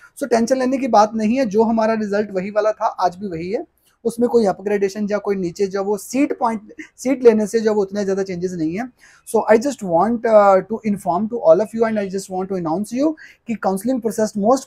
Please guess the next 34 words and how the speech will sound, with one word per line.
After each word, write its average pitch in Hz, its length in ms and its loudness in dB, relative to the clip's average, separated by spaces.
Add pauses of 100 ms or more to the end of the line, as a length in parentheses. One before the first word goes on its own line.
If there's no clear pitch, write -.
probably 190 420 2
जो 170 180 -4
वो 214 100 -4
संडे 185 300 -4
को 190 120 -4
नोटिफिकेशन 185 640 -8
आने 160 220 -6
वाली 156 280 -4
है 185 260 -4
एमसीसीआई 202 460 -6
की, 220 120 -4
और 254 200 -2 (300)
Monday 247 220 2
को 233 120 4
जो 190 140 2
वो 214 140 -2
counseling 196 540 -4
start 185 280 0
हो 170 120 -6
सकती 165 340 -10
है। 196 60 -2
So 240 220 -6
जो 160 320 0
बच्चे 247 400 2 (300)
मेरे 226 160 6
पास 247 260 2 (120)
already 208 380 2
जो 180 220 2
वो 208 100 4
रजिस्टर्ड 156 400 -2
है, 196 140 -2
जो, 196 300 0
जिनकी 185 300 -6
already 196 420 2